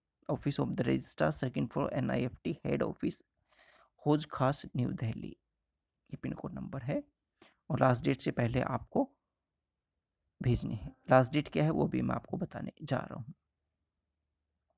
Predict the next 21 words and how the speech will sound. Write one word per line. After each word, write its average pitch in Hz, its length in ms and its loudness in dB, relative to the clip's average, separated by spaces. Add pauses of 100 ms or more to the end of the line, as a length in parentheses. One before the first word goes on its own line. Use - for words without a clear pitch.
(300)
एप्लीकेशन 156 420 0
फीस - 260 0
की 170 80 0
हम 147 160 0
बात - 220 2
कर 131 160 2
लेते - 280 0
हैं 147 260 -2 (960)
तो 135 100 8 (2000)
एससी, 165 320 4
एसटी, 160 300 4
पीडब्ल्यू 139 520 2
and 135 140 0
वुमेन 135 280 4
कैंडिडेट्स 135 580 0
के 135 160 0
लिए 147 140 0
कोई 131 180 -2
फीस - 300 -4
नहीं 120 400 0
है। 302 140 0